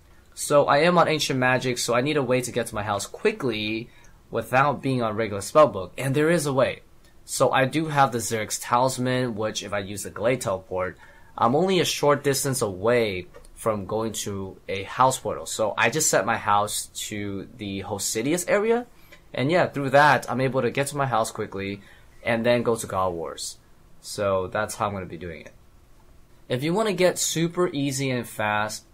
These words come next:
K C for Zami, kill the Zami creatures in the entrance of God Wars. Don't go all the way to the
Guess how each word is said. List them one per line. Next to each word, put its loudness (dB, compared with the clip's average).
K -2
C -4
for -8
Zami, -6
kill -2
the -10
Zami -4
creatures -10
in -8
the -8
entrance -6
of -8
God -4
Wars. -12
Don't 4
go 2
all 6
the -2
way 2
to -6
the 2